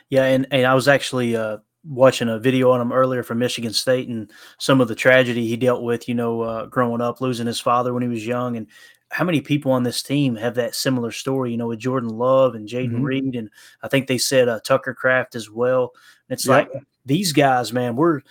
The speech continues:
Speaker 1: built, you know, the old Bill Belichick quote, "We're building a team. We're not collecting talent," right? You can tell these guys are gonna come in and they're gonna fight for each other. Um, but what you were talking about with the forty time and why he dropped, you know, Zach Cruz and Paul Brettel,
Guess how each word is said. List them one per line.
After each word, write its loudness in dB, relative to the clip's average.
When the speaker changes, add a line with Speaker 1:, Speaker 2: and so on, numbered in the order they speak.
Speaker 1:
built, 6
you 2
know, 6
the 6
old 2
Bill 2
Belichick -2
quote, 0
"We're -6
building 0
a -4
team. -2
We're -6
not -6
collecting -4
talent," -4
right? -4
You -8
can -20
tell 0
these -6
guys 0
are -6
gonna -6
come -4
in -2
and -4
they're 0
gonna -2
fight 0
for -10
each -8
other. -6
Um, -6
but 6
what 4
you 2
were 4
talking 4
about 2
with -4
the -6
forty -2
time -2
and -2
why 2
he -4
dropped, 0
you -2
know, -2
Zach 4
Cruz -2
and -2
Paul 2
Brettel, 2